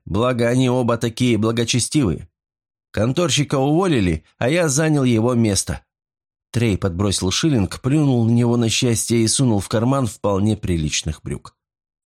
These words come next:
«Так что я готов стать лорд-мэром вроде Уитингтона, как показывают в пантомимах». «Что ж», весело сказал Бикот,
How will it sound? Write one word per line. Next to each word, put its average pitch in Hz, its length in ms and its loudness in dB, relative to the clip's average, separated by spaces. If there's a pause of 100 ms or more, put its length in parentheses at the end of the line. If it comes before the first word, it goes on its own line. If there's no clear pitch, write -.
«Так 160 220 -2
что - 140 -2
я 185 240 2
готов 175 440 0
стать 165 380 0
лорд-мэром 143 920 2
вроде 135 440 0
Уитингтона, 87 920 0
как 101 240 -6
показывают 110 640 0
в - 60 -18
пантомимах». 104 720 -2 (800)
«Что - 380 -4
ж», - 200 -6 (220)
весело 85 440 -2
сказал 87 400 -2
Бикот, 82 380 -4